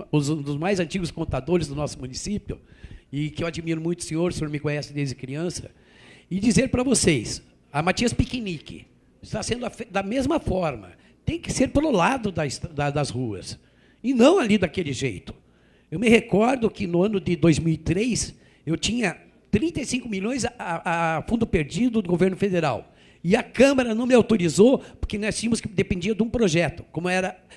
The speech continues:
ano eleitoral, nós perdemos trinta e cinco milhões naquela época. E hoje nós conseguimos sete milhões, pelo menos isso, graças a Deus, né? Mas nós estávamos à frente de São Bento, Joinville em primeiro, Mafra em terceiro, São Bento em quarto. Hoje São Bento já chegou com a segunda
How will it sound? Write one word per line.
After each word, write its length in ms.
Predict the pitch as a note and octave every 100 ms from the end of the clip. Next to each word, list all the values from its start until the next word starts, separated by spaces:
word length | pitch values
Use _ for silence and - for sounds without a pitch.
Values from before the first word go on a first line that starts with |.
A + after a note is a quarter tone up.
| -
ano 200 | E3+ A#3+
eleitoral, 720 | A#3+ F#3+ F3+ E3 D#3+ G#3 G3+ - -
nós 180 | F#3
perdemos 560 | - E3 C#3+ F3 G#3+ -
trinta 340 | - A#3 -
e 60 | A3+
cinco 260 | - G#3+ F#3
milhões 260 | E3 F#3+
naquela 440 | F#3 - A#3 A#3 G3
época. 420 | D3 - - - _ - -
E 140 | E3
hoje 300 | F#3+ G3+ A#3
nós 160 | F#3+ F3+
conseguimos 380 | F#3+ F3+ F#3+
sete 280 | - G3+ -
milhões, 440 | B3+ F3 E3 D3 - - _ -
pelo 160 | E3+
menos 260 | F#3+ B3 D3
isso, 260 | F#3+ - A#2+
graças 420 | D3 E3 - E3
a 60 |
Deus, 360 | E3+ D3 B2 G#2+
né? 240 | B2 D#3+ - _ _ _
Mas 240 | B2+ D#3 E3
nós 200 | F#3 -
estávamos 340 | A3 F#3 E3
à 80 | F3
frente 300 | E3+ E3+ E3+
de 100 | -
São 140 | D#3+
Bento, 500 | C3+ D3 F#3 G3 A3+ _
Joinville 340 | E3+ E3 E3+
em 40 | -
primeiro, 480 | D3 C#3+ E3+ A3 - -
Mafra 220 | E3 F#3+
em 60 | D#3+
terceiro, 480 | D#3+ - F3 A3+ - _
São 160 | - D#3+
Bento 220 | F3 F3+
em 20 |
quarto. 500 | - E3 C#3 - - _ _ _ -
Hoje 340 | F3 C4 G#3+
São 160 | - F#3
Bento 280 | F3 G#3
já 120 | E3+ G3+
chegou 340 | G3+ D#3+ F#3
com 200 | - -
a 20 |
segunda 640 | - C#3+ D3 C4+ D4 F#3